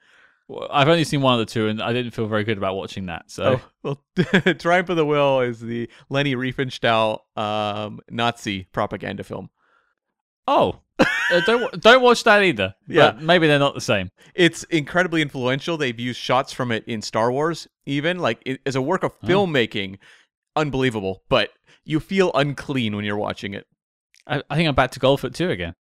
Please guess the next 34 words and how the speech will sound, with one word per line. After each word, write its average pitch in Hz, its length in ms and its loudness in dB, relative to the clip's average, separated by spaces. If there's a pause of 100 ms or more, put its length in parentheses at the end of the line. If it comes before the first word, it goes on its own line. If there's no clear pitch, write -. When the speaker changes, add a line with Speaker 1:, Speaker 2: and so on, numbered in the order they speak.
(140)
Speaker 2:
Yeah, 156 220 2
that's, 165 220 2
that's 147 340 -2
accurate, 110 400 -2
yeah. 101 280 -8
Franco 131 340 -4
and 123 140 -8
Speaker 1:
Yeah. 107 180 0
Speaker 2:
Ciccio, 107 220 -2
yeah. 110 140 -10 (520)
<laughs> - 80 -8
Speaker 1:
Oof, - 400 -10 (140)
oof. - 380 -10
Well, 131 320 4 (320)
there 143 120 4
you 147 60 4
go, 147 160 6
folks. 143 240 0
Two 214 380 -2
no's, 170 540 2
mild 165 500 0
no's, 92 480 -4
I 101 100 -6
will 95 240 -6
add. 87 260 -8 (220)
But 110 300 0
as 139 200 -2
such, - 460 -4
tonight 127 380 -4
We 135 140 -8
Raid 113 260 -4
Calais 110 440 -2
is 104 200 -8
not 120 480 -4